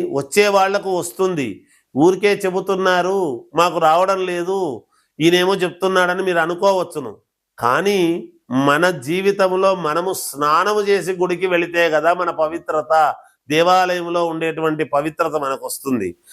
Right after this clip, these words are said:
వ్యక్తిగతమైనటువంటి జాతకాల్లో లోపం పెట్టుకొని నేను చెప్పినవి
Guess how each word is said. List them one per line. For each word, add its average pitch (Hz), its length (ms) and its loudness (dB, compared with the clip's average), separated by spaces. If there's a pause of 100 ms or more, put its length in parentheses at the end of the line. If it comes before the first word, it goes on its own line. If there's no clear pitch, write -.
(260)
వ్యక్తిగతమైనటువంటి 196 1160 2 (100)
జాతకాల్లో 170 680 2 (140)
లోపం 156 360 -2
పెట్టుకొని 147 500 -4 (440)
నేను 185 340 4
చెప్పినవి 175 400 2